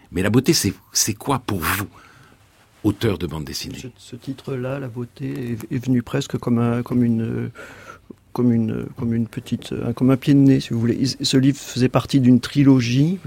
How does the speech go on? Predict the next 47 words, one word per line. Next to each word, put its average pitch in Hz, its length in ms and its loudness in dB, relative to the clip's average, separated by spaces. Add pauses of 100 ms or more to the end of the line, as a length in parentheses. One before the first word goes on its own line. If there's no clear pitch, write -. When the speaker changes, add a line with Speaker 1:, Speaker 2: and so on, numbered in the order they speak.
Speaker 2:
sur 117 280 -4
le, 117 220 0
le 117 100 4
bonheur, 131 380 6
la 123 60 2
volupté 120 1000 0
et, - 40 -6
et 110 140 -6
la, 113 100 -6
et 120 120 -8
la 113 120 -6
beauté. 110 400 -4 (180)
C'est - 240 -2
très, - 180 2
très - 140 2
difficile 123 400 0
de 117 60 -2
parler 123 480 2
de, 120 120 2
de 127 200 -2
la 127 100 4
notion 147 300 4
de 123 100 4
beauté, 135 580 4
en 127 120 0
tout 120 120 -4
cas 120 280 2 (240)
au 127 60 2
moment 139 280 8
où 139 80 10
nous 131 100 8
parlons, 131 440 4
à 110 80 2
l'époque 123 420 0 (280)
que 139 100 2
nous 123 140 8
vivons, 123 460 4
est, 123 120 4
est 123 420 0
une 120 300 6
notion 127 420 2
vraiment, 127 500 4 (400)
pour 123 120 2
le 120 180 8
moins, 135 380 8
ambiguë. 135 640 6
Speaker 1:
Pourquoi ? 90 320 0